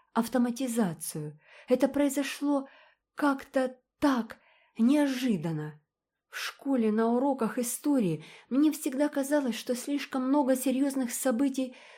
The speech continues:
втиснулось в чересчур малый промежуток времени. Международное соглашение, открытие способа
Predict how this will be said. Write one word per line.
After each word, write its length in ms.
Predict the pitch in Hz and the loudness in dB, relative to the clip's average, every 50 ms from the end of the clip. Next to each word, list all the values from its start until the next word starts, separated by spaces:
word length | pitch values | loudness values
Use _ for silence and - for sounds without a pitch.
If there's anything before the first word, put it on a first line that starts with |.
| _ | _
втиснулось 720 | - - - - - 277 277 269 269 - 262 247 247 233 | -12 -10 -10 -4 0 2 2 2 2 -2 -4 -4 -2 -4
в 60 | 233 | -4
чересчур 540 | - - 262 247 262 262 - - - 285 254 | -2 -4 -4 -2 -2 -2 -2 -2 -2 0 2
малый 340 | 247 226 240 262 262 254 240 | 4 4 4 2 0 -2 -4
промежуток 640 | 247 247 254 247 254 247 233 262 254 254 254 254 | -2 -2 -2 -2 -2 -2 -4 -4 -2 -2 -2 -2
времени. 680 | 226 220 226 214 185 165 151 147 143 143 139 143 147 _ _ _ _ _ _ _ _ _ _ _ _ _ _ _ _ _ | 0 0 2 2 0 0 -2 -4 -6 -6 -8 -10 -14 _ _ _ _ _ _ _ _ _ _ _ _ _ _ _ _ _
Международное 680 | 202 214 170 196 190 196 196 190 208 220 202 196 185 | 0 2 4 4 2 2 4 2 2 2 4 2 0
соглашение, 920 | 185 - 208 170 175 196 185 190 - - 190 202 220 208 196 190 190 185 - - - - - - _ | 2 0 -2 -2 -2 -2 -4 -4 -2 0 0 0 0 0 -2 -4 -6 -10 -14 -20 -20 -20 -20 -20 _
открытие 520 | _ - 247 240 - 320 311 - - 185 185 | _ -6 -6 0 4 4 4 4 4 0 0
способа 680 | 185 - - - 214 214 214 - 180 160 185 185 175 | 0 -4 -2 0 0 0 0 -2 -2 -2 -2 -4 -4